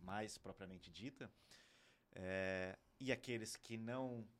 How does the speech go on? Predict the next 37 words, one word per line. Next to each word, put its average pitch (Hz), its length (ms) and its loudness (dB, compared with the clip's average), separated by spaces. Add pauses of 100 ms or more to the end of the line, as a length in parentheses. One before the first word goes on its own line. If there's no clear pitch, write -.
conseguiam 104 500 -8
fazer 127 220 -4
um 120 100 -2
joint 113 220 0
venture 101 340 -2
e 95 40 -2
se - 200 0
manter 110 380 0
no 104 60 -2
mercado 92 500 -2 (140)
foram 117 240 0
adquiridas, 113 880 -4 (580)
a - 60 -18
gente 85 140 -8
tem 90 120 -8 (220)
inúmeros 98 340 -2
exemplos, 101 580 -2 (440)
acho - 120 -2
que - 60 -6
desde 139 300 2
lá 131 240 8
eles 156 120 0
se - 140 -2
cooperam 135 560 2
um 131 60 -8
pouco 120 280 -8
mais, 110 560 -2 (480)
mas - 140 -12 (420)
muito 139 540 -4
talvez 131 580 0 (280)
próximo 131 440 4
do 131 180 -6
que - 180 -4
a 117 80 2
companhia 110 340 -2
aérea, 104 320 2 (800)
é, 82 640 -4